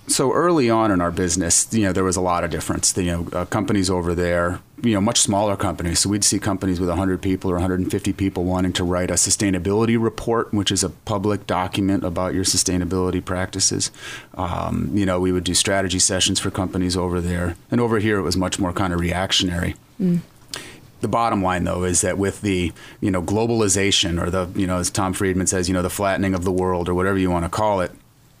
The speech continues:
Speaker 1: you know, we're seeing it really level out. You know, companies here in the States,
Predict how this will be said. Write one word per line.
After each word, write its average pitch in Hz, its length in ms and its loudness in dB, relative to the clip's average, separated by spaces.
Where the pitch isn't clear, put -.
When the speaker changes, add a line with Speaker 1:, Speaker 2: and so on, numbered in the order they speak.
Speaker 1:
you 117 120 2
know, 92 260 0
we're 120 220 0
seeing 104 540 2
it 95 220 0
really 92 280 2
level 85 380 0
out. 82 260 -4
You 98 140 -2
know, 90 100 -2
companies 107 520 0
here 98 200 2
in 90 80 0
the 90 80 -2
States, - 560 0